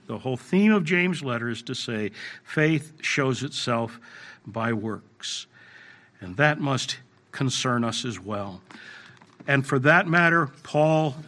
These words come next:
is still with James on that as well. Paul writes to the Corinthians,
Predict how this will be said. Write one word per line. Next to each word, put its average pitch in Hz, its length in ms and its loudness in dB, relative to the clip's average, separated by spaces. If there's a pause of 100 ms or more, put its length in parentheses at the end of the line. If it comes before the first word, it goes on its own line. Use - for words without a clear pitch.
(140)
is 147 160 2
still 151 440 4
with 139 180 0
James 131 460 2
on 131 240 -2
that 120 240 0
as 117 160 -4
well. 110 400 -4 (340)
Paul 180 420 4
writes 117 540 0 (280)
to 147 100 2
the 127 80 2
Corinthians, 123 840 2